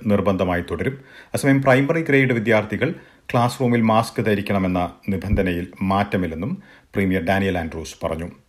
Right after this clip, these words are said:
ഈ വിഭാഗത്തിൽ വാക്സിനേഷൻ നിരക്ക് കുറവാണെന്ന് അദ്ദേഹം ചൂണ്ടിക്കാട്ടി. ഇലക്ടീവ് ശസ്ത്രക്രിയകൾ പുനരാരംഭിക്കുന്നതായും വിക്ടോറിയൻ സർക്കാർ വ്യക്തമാക്കിയിട്ടുണ്ട്.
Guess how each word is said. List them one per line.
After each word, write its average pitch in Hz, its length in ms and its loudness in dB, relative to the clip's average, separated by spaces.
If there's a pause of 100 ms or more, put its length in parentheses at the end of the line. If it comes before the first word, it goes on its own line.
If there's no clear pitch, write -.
(120)
ഈ 160 80 -4
വിഭാഗത്തിൽ 104 640 2
വാക്സിനേഷൻ 104 580 2
നിരക്ക് 87 300 -2
കുറവാണെന്ന് 98 560 2 (200)
അദ്ദേഹം 85 440 -6
ചൂണ്ടിക്കാട്ടി. 87 580 -6 (600)
ഇലക്ടീവ് 160 400 6
ശസ്ത്രക്രിയകൾ 135 760 2
പുനരാരംഭിക്കുന്നതായും 104 1200 2
വിക്ടോറിയൻ 87 460 -2
സർക്കാർ 82 440 -6
വ്യക്തമാക്കിയിട്ടുണ്ട്. 80 920 -6